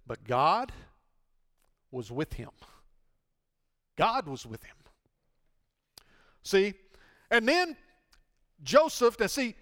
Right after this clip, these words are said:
he didn't know this pit was gonna come upon him, and all of a sudden he's in a pit. And it was a pit he couldn't get out of by himself.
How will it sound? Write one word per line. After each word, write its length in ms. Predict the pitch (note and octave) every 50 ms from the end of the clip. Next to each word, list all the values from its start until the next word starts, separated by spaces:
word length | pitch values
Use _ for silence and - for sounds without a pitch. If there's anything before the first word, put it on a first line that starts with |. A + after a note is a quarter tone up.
| - _
he 100 | - F#3+
didn't 200 | D4+ F4 F4 E4+
know 120 | D#4+ C#4
this 160 | B3+ A3 F#3+ -
pit 240 | - - A#3+ A3
was 100 | F#3+ D3+
gonna 140 | F3 G#3+ F#3
come 180 | - - G#3 G3
upon 280 | F3 - G3 F3+ E3+
him, 180 | D3+ F3 G#3+ C#4
and 120 | D4+ A#3
all 120 | F3+ A3 A#3+
of 20 |
a 20 | A#3
sudden 200 | - C4+ B3+ C4+
he's 120 | B3+ A3+
in 80 | C#4+ C#4
a 60 | C4+
pit. 540 | - - F4+ F4 C#4+ - _ - - - - _ _ _ _ _ _ _ _ _ _ _ _ _
And 120 | - C3 F3+
it 100 | A#3 A#3
was 140 | F#3+ F#3+
a 40 | A#3+
pit 220 | - - A#3+ G#3 F#3+
he 80 | G#3+
couldn't 220 | G3 - A3+ G#3+ F#3+
get 120 | F#3 F#3
out 200 | G3+ A3 B3 G#3+
of 340 | C#3 B2+ - - - - - _ _ _ _ _ _ _ _ _ _ _ _
by 120 | D3+ D3+ D3
himself. 560 | C3+ B2 - - G#3+ A3 F#3+ - - -